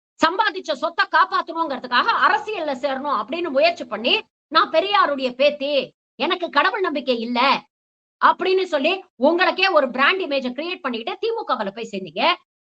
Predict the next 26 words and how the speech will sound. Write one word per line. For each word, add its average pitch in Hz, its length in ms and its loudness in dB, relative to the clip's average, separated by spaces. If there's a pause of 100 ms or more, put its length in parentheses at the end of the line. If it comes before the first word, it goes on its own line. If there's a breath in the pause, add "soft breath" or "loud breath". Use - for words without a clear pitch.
ஆனா 330 440 4 (120)
உங்களுடைய 277 480 0
கொள்கை 339 400 0
எந்த 311 240 -2
அளவுக்கு 294 320 -2
மேலோட்டமானது 262 1000 0 (640)
அப்படிங்கறத 339 520 2 (120)
உணர்ந்ததுனாலதான் 269 920 2 (180)
அவங்க 294 520 2
உங்களை 269 240 -2
வைக்க 247 220 -4
வேண்டிய 240 420 -2
இடத்துல 302 260 -4
வச்சாங்க. 208 400 -2 (380)
உடனே 381 420 2
எனக்கு 339 300 -4
கிடைக்க 370 280 0
வேண்டிய 302 280 0
அங்கீகாரம் 339 460 2
அங்க 240 200 -4
கிடைக்கல 277 380 0
அப்படின்ட்டு 262 440 0
அங்கேயிருந்து 339 380 -2
நேரா 320 380 0
காங்கிரஸ்க்கு 302 520 -6
தாவுனீங்க. 180 400 -4